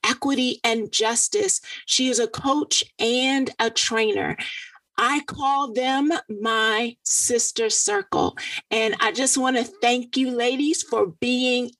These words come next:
with me on this first inaugural flip side conversation. I know we have had fearless conversations in all kinds of venues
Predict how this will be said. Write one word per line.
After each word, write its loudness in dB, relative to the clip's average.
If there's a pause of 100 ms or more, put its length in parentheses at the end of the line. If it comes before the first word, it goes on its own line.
(120)
with 0
me 2 (100)
on 0
this 0 (380)
first 0
inaugural 0 (460)
flip 0 (180)
side 0 (100)
conversation. 0 (500)
I 0
know 0
we 0
have -2
had -2 (340)
fearless 0
conversations 0 (340)
in 0 (180)
all 0
kinds 0
of 0
venues 2